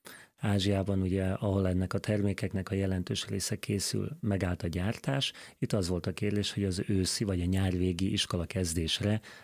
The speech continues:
lesz-e áru, vagy nem lesz áru. Illetve bizonyos, ö, áruk, amiket elindítottak volna, nem tudtak elindulni, azok késve érkeztek. De azt kell mondjam, hogy szerencsénkre, tehát minden, amit így kerestek, nem,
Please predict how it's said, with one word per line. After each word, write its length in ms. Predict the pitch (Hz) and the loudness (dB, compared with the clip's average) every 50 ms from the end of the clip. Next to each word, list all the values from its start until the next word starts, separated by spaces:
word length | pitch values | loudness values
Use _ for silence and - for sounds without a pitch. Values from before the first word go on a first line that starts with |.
| - - | -16 -4
lesz-e 400 | - 107 98 85 - - - 92 | 0 2 2 4 2 2 0 0
áru, 260 | 80 80 82 85 87 | 0 0 0 0 -2
vagy 200 | 85 87 87 85 | -2 -2 -2 -2
nem 180 | 85 92 90 101 107 | -2 -2 -2 -2 -4
lesz 260 | 110 104 - - - | -4 -4 -4 -4 -4
áru. 280 | - - - - - - - - - - - - _ | -4 -4 -4 -4 -4 -6 -6 -8 -14 -20 -20 -4 _
Illetve 300 | 127 123 120 - - 113 | 2 2 2 2 0 0
bizonyos, 480 | 98 101 90 98 90 92 90 - - | 0 2 2 2 2 0 0 0 -2
ö, 180 | - 101 95 98 - | -2 -2 -2 -4 -4
áruk, 480 | - 101 95 95 92 92 104 113 - | -2 -2 0 0 2 2 0 0 0
amiket 400 | - 104 92 90 - 95 87 - | -2 -2 -2 0 -2 -4 -2 -2
elindítottak 720 | 113 104 98 95 95 98 92 - 98 90 - - 92 85 - | 0 0 2 2 2 0 0 -2 -4 -6 -4 -6 -8 -6 -4
volna, 440 | - 90 98 104 110 113 113 113 113 | -2 0 2 2 4 4 2 2 2
nem 180 | 120 107 101 92 | 2 2 0 0
tudtak 340 | - 95 - 95 - - | 0 -2 -2 -2 -2 -2
elindulni, 420 | 107 110 113 110 104 107 104 98 95 | 0 2 2 2 2 2 2 0 0
azok 260 | 95 90 95 87 - | 0 -2 -2 -4 -4
késve 380 | - - 92 85 - - 90 82 | -4 -4 -2 -2 -2 -2 -2 -4
érkeztek. 640 | 80 80 80 - - 95 - - - - - - - - - - - - - | -4 -4 -6 -6 -6 -6 -4 -4 -4 -6 -6 -6 -8 -12 -14 -14 -14 -4 0
De 420 | 117 107 113 110 110 113 117 120 131 | 4 6 8 8 8 8 6 4 4
azt 200 | - 123 110 - | 2 2 0 0
kell 140 | - - 104 | 0 0 0
mondjam, 320 | 101 104 107 101 104 101 98 | 2 2 2 4 4 4 4
hogy 240 | 98 98 95 - - - _ - - - - - - - - | 2 2 0 -2 -8 -18 _ -20 -20 -20 -20 -20 -20 -14 -8
szerencsénkre, 800 | - - - 117 120 113 107 - - 107 101 95 - 104 98 | -2 2 2 4 6 4 4 4 2 2 2 2 2 0 0
tehát 220 | 92 - 101 92 - | 0 0 -2 -2 2
minden, 400 | 107 107 120 147 151 135 120 107 | 2 4 6 6 6 6 6 6
amit 260 | 101 95 95 - - | 4 4 2 2 2
így 180 | 113 104 90 - | 2 0 0 0
kerestek, 640 | - - 101 110 107 - - - 107 98 92 - - - - - | -2 -2 -2 0 0 -2 -2 0 -2 -2 -2 -4 -10 -16 -8 -4
nem, 220 | - 98 87 82 | -2 0 0 -2